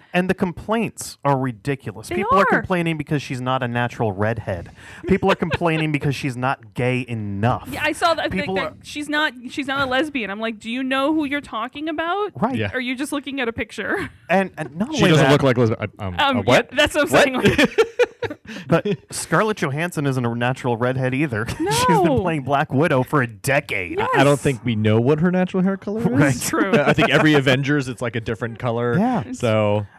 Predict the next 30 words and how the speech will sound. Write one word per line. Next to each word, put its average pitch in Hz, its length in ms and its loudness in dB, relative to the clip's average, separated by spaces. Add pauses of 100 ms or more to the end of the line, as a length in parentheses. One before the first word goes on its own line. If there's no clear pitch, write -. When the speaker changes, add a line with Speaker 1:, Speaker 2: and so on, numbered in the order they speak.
(140)
Speaker 1:
And, 170 320 4
and 175 360 2 (100)
Speaker 3:
<laughs> 220 120 -2
Speaker 1:
I, 165 140 2 (100)
I, 143 100 -12 (360)
I'm, 147 200 -2
I'm 135 200 0
sick - 380 -6
and 180 160 -8
tired 113 560 0
of 107 160 -6
people 117 340 -6
saying 104 520 -4 (420)
this 120 340 -2
actor 135 420 -2
should 135 260 -6
not 151 220 -6
play 147 220 -6
this 127 280 -6
role 104 480 0 (360)
Speaker 2:
Yeah. 143 160 2
Speaker 1:
because 139 560 0 (280)
they 143 340 -4 (560)
aren't 151 380 0
this 123 240 -2
role 117 280 2
in 104 80 -6
real 101 200 -4
life. - 400 -18 (160)
Speaker 2:
Exactly. 269 800 -6